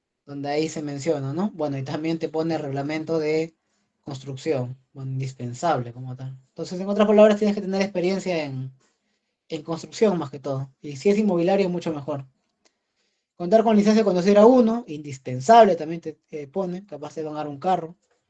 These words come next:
Ah, ahí está la respuesta.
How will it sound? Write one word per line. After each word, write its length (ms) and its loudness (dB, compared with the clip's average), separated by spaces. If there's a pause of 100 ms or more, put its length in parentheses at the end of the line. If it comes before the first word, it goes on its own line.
(1500)
Ah, 180 2
ahí 100 2
está 160 0
la 100 2
respuesta. 440 -4